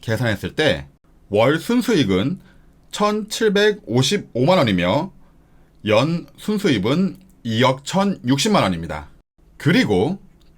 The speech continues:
투자 수익률은 칠점사 프로입니다. 요 근래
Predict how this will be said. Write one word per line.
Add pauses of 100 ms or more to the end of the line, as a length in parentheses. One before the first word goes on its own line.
투자
수익률은 (260)
칠점사
프로입니다. (500)
요
근래